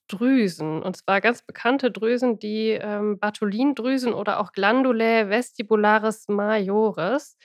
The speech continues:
Die sind echt groß. Erbsengroß sind das, äh, sind die. Das sind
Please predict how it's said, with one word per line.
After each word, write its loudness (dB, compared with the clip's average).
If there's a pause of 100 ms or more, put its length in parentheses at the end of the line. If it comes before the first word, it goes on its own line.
(380)
Die -6
sind -4 (540)
echt 0 (140)
groß. 0 (180)
Erbsengroß -2
sind -8
das, -14 (300)
äh, 2
sind -6
die. -8
Das -12
sind -8